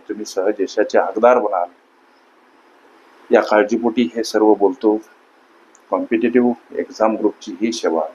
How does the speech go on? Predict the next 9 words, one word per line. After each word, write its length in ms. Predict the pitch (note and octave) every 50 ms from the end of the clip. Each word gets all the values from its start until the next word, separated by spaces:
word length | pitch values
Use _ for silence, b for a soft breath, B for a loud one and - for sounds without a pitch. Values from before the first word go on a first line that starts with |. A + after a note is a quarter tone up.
| _ _ -
जवळजवळ 400 | G2+ G2 G2+ G2 G2+ G#2 G#2 G#2 G#2
निशुल्क 440 | G2 F2+ - - C#3 C#3+ C#3 C#3 -
आहे, 260 | F2+ F2 - - G2+ F2 - _ _ _ _ _ _ _ _ _ _ _ _ -
असं 240 | G2+ - - B2 A#2+
म्हणणं 260 | A#2 G#2+ G#2 A2 A2+
अजिबात 420 | G#2 F#2+ - - G2+ - G#2 G2 G2 - G2+
वावगं 300 | F#2 F2 F2+ F2+ F2+ G#2
ठरणार 400 | G2 - - F2 F#2 F2+ F2 F#2+ F#2
नाही. 140 | F2+ E2+ -